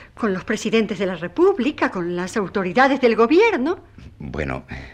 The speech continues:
Speaker 2: esas son las personas elegidas por el pueblo para que sirvan al país y hagan cumplir las leyes. Pero nosotros solo tenemos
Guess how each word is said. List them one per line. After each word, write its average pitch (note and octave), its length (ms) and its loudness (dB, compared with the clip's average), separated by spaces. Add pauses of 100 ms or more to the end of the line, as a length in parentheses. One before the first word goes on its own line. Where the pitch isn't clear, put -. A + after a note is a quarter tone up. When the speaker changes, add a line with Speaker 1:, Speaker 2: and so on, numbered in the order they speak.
(320)
Speaker 2:
esas G#2+ 440 -2
son C#2+ 240 -4
las D2 100 -4
personas F2+ 500 -2
elegidas F2 460 -4
por - 160 0
el A#2+ 140 4
pueblo G#2+ 340 2
para E2+ 220 -2
que - 100 -8
sirvan E2 400 0
al F#2 140 0
país D#2+ 400 0 (100)
y D2+ 140 -2
hagan D2+ 240 -2
cumplir C2+ 340 -4
las C#2+ 160 0
leyes. B1 480 -6 (800)
Pero F#2 200 -6
nosotros C#3+ 600 -6 (240)
solo E3+ 340 -2
tenemos C#3+ 460 -2